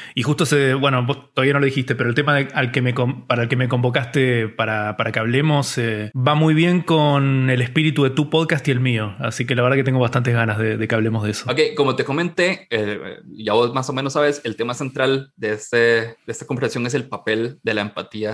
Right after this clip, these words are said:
Speaker 2: en el cine. La empatía es parte vital del concepto de No Sos Especial. Eh, este episodio quiero dedicarlo a todas las personas, a todos los escuchas que también, eh, sienten una pasión por el cine, ¿verdad? Y por las series,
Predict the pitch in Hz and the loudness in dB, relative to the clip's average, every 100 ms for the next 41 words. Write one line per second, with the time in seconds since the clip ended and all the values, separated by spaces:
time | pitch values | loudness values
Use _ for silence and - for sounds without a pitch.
0 | 123 - 107 101 139 131 101 - 107 131 | -8 -6 -4 -2 -2 -2 -2 -4 -2 -2
1 | 127 151 147 156 - 113 107 - - _ | 0 2 2 0 0 2 0 -2 -10 _
2 | _ 117 113 - 123 - - 123 117 117 | _ -2 0 -2 -4 -6 -4 -2 0 0
3 | 123 156 156 131 110 107 110 113 117 - | 2 0 -4 -2 -2 -2 -4 -2 -4 -2
4 | 127 117 117 127 131 - 143 156 170 - | -2 -2 -4 -8 -12 -10 -4 -2 -2 -8
5 | - 107 110 - 123 131 143 139 165 165 | -4 0 2 2 0 0 0 2 4 4
6 | 180 180 - 131 131 143 143 139 147 151 | 2 0 -2 0 2 2 2 2 4 2
7 | 151 107 - 131 147 147 147 139 156 147 | -2 -8 -6 -2 -2 -2 -6 -6 -4 -4
8 | 156 - _ _ 117 110 127 127 143 - | -8 -12 _ _ -8 -2 0 0 -4 -2
9 | 156 156 151 - - 104 107 123 139 151 | -2 -2 -6 -6 -6 -4 0 2 2 -4
10 | - _ - 107 101 107 - 135 131 151 | -10 _ -6 -6 -6 -8 -6 -2 0 2
11 | 147 139 139 143 123 156 156 151 156 _ | 0 2 0 0 -2 2 2 0 -6 _
12 | 156 147 151 151 131 139 - 101 95 143 | 0 0 0 -2 -4 -8 -12 -8 -6 -4
13 | 117 110 110 104 98 139 143 165 - | -4 -2 -2 -2 -2 0 0 -2 -6